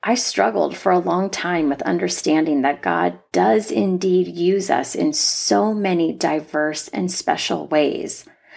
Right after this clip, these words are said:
I believed that because I was hearing God so differently, and I was seeing him work in ways that were outside of the expected model of faith,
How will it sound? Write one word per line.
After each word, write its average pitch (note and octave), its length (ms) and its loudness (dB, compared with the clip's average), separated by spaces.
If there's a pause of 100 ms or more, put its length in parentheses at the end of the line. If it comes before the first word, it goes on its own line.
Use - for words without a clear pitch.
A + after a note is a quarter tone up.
(380)
I G#3 140 2
believed A3 560 2
that F3+ 180 2
because G3+ 420 0
I F3+ 120 4
was E3+ 240 0
hearing F3 340 2
God E3 380 0
so B3+ 400 0
differently, - 800 -2 (360)
and G3+ 140 2
I G#3+ 80 2
was G#3 160 2
seeing A#3+ 360 0
him F#3+ 220 -4
work F#3+ 280 -2
in F#3 180 2
ways F#3 300 2
that D#3+ 160 0
were D#3+ 260 -4
outside G#3+ 760 2
of F3+ 80 0
the F3+ 140 4
expected F#3+ 680 0
model F3 360 0
of D3+ 120 0
faith, D#3+ 500 0